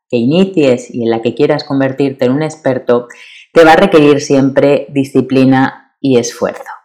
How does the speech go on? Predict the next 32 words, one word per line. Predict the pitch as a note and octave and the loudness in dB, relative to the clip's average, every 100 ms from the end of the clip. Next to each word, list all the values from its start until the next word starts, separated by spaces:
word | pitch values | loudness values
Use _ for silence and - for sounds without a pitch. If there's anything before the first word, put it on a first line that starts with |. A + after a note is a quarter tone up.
| - | -4
En | D#3 E3+ | 0 0
este | A3 B3 | 0 0
podcast | G3 D#3+ D#3+ F#3 A#3 - - - | 4 2 2 2 2 0 -8 -6
te | C3+ | -6
quiero | - C#3+ D3+ D3 | -2 0 0 0
compartir | C#3 C#3 C3+ - D#3 D#3 D#3 | -2 0 -2 0 2 2 0
seis | - E3+ G3 | 0 2 4
lecciones | G#3 - E3+ E3 D3+ C#3 - | 2 2 2 2 2 0 0
del | C3+ E3 | 0 2
deporte | F#3 F3 D#3+ D#3+ D#3 D3+ D#3 - _ | 2 4 4 2 2 0 0 -10 _
que | B2 A2+ A2+ A2 | -6 -4 -2 0
yo | C#3+ | 2
he | |
aprendido | F3 - C3+ C3+ D#3 C#3+ C#3 - - | 2 2 2 2 2 4 2 0 -8
y | - C3 - | -8 -6 -2
que | C#3 C3+ | 0 2
me | C3+ C3+ | 2 2
han | |
servido | C#3 E3+ D3+ D3+ C#3+ C#3+ | 2 2 4 4 2 2
para | C3+ | -2
aplicar | B2+ A2+ A2 A#2+ B2 - | 0 -2 0 0 0 -4
a | C3 | -2
mi | B2 | -2
escritura. | B2 C3+ A2+ G#2 G#2 - _ _ - | -4 -6 -8 -8 -12 -20 _ _ 0
Pero | B3+ A#3+ | 4 6
antes | F3 E3+ F3 F#3 F#3+ - | 4 4 4 4 2 -6
me | D3 | -4
gustaría | C#3+ C#3 C#3+ C#3 D#3+ D#3+ | -2 -2 -2 0 2 0
contarte | D#3+ C#3+ C#3 C3+ - C#3+ C#3 C#3 _ | -2 0 0 -2 -2 -4 -4 -6 _
mi | - B2 | -6 -6
historia | B2 - E3 E3+ E3 | -4 0 2 4 2
personal | D#3+ C3 - B2+ C#3 A#2+ A2 | 0 -4 -2 0 2 0 -6